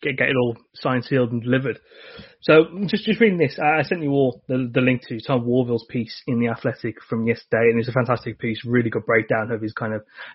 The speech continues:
statistics and the, the, the analytical piece around him. But I'll just read you this, uh, this, this about him.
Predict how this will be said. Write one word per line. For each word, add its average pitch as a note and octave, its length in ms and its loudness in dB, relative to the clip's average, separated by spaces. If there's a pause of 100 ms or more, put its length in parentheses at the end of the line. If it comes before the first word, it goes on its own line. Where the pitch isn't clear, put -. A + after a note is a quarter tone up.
statistics - 680 -4
and A2+ 240 2
the, A#2 140 2
the, A#2+ 140 2
the A#2+ 220 2
analytical A2+ 440 0
piece A#2 240 -6
around A#2 280 0
him. G#2+ 200 -4
But A#2 180 2 (240)
I'll D3 80 6
just - 80 0
read D3+ 140 10
you C3 100 6
this, B2+ 160 4
uh, C#3 60 6 (280)
this, C#3 220 2
this B2 140 2
about A#2 260 2
him. A#2 200 -4